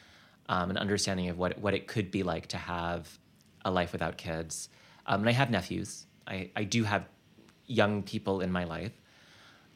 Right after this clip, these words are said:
Um, but it, I was, I was surprised that, I, and I, I feel like this turn happened about, about eight or,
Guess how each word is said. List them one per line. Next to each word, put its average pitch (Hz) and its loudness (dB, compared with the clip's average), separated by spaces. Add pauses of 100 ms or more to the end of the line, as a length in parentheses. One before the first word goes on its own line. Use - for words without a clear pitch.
(160)
Um, 104 4 (720)
but 143 4
it, 165 -2 (880)
I 170 6
was, 185 4
I 170 4
was 165 2
surprised - -2 (180)
that, 117 4 (380)
I, - -4
and 156 4
I, 151 2
I 151 4
feel 220 -2
like 214 2
this 135 2
turn 135 0
happened 113 0
about, 92 2 (360)
about 95 0 (120)
eight 104 0
or, 92 0